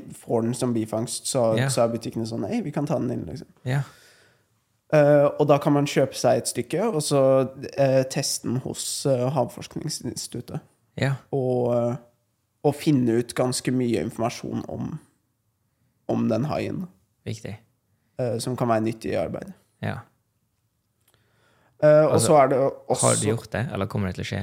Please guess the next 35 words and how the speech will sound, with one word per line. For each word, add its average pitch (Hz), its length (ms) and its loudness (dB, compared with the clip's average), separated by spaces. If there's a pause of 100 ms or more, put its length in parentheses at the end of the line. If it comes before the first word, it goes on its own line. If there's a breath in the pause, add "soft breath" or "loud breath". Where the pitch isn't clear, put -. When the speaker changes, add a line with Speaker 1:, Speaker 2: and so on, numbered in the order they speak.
Speaker 2:
eller 90 140 -2
er 92 40 -2
det 92 140 -2
bare 95 120 -4
en 90 180 -6 (120)
tanke? 98 320 -4
Speaker 1:
Nei, 180 200 6 (340)
vi 143 200 2
er 131 160 6
i 123 40 0
Speaker 2:
Ja. 104 60 -4
Speaker 1:
prosessen 123 520 -2
av 107 140 0
å 123 80 -4
teste - 320 -4
den 110 140 0
H 117 160 0
B 117 100 -4
N 92 260 -2
før 117 140 -6
i - 20 -10
fjor, - 240 -10
da. 160 80 -10 (140)
Speaker 2:
Ok, 135 120 -2 (200)
ja, 104 160 -2 (280)
riktig. 113 260 -12 (560)
Ja. 123 120 -12 (2000 loud breath)
Speaker 1:
Eh, 135 460 2
og, 127 640 2
og 123 280 0
hver 117 160 4
gang 117 160 2
jeg 113 100 2
har 113 140 0
sjansen, 117 640 -4